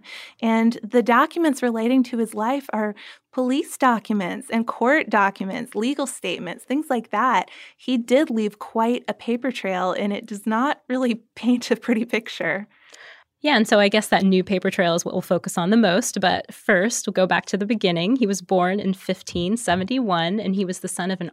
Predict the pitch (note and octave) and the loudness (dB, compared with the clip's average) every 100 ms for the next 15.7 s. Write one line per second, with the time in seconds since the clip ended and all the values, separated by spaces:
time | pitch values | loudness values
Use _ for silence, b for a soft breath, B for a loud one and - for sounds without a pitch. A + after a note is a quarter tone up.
0 | F#3+ F#3+ A#3 - F3+ F3 - B B F#3+ | -4 -4 -4 -2 -4 -4 -10 B B -2
1 | F#3+ F#3 F#3 F#3+ F#3+ F#3+ F3+ - F#3 F3 | 0 2 0 -2 0 0 -2 -2 -4 -2
2 | E3+ E3 - - F#3+ E3+ - F3 D#3+ F3 | -2 -4 -8 -8 -6 -6 -6 -6 -2 -2
3 | E3+ E3 C#3 G#2+ A3+ _ _ _ b b | -2 -2 -4 -4 -6 _ _ _ b b
4 | b b A#3 G#3+ G3 - C#4 E4+ D4+ F#3+ | b b 2 2 2 -2 2 2 4 2
5 | - F#3+ E3 D#3+ D#3+ - F3 F3 F3 F#3 | 2 0 0 0 -2 0 0 2 2 2
6 | A3 E3 D#3+ - F3 - F#3 F#3 E3 - | 2 0 -2 -4 -4 -2 -4 -2 -4 -4
7 | F3 F3 F#3 G#3 G#3+ A3 F#3+ F#3 F3+ F3+ | -2 -2 0 0 -2 -2 -6 -4 -4 -2
8 | E3+ D3+ C#3+ - E3+ D#3+ E3 D#3+ C#3+ E3 | -2 -2 -4 -4 -4 -2 -2 -2 -2 -4
9 | F#3 B B B B B3+ C4 B3+ C4 D#4 | -8 B B B B 0 2 -2 -2 0
10 | F4 F4 E4 D#4 D4 C#4+ C4+ G#3+ G#3 - | 0 2 0 2 4 4 4 2 0 -2
11 | G#3+ F3 F3 F3+ F#3 F3+ F3+ F3+ F3 F3+ | -2 -2 -2 -2 -2 -2 -2 -2 -2 -2
12 | - F#3+ E3 D#3+ D#3+ E3+ F3+ G3 A#3 B3+ | -2 2 4 4 2 0 -2 -2 -2 -2
13 | A#3+ G#3 - F3 F3 F3 E3+ - E3 - | -2 -2 0 0 2 0 -4 -4 -4 -2
14 | F3+ E3+ - F#3+ F#3 F#3 F#3 F3 - F3 | -2 -2 -4 -6 -2 -2 -4 -6 -6 -4
15 | F3 F3 D#3 B1+ - - | 0 0 -2 -4 -4 -6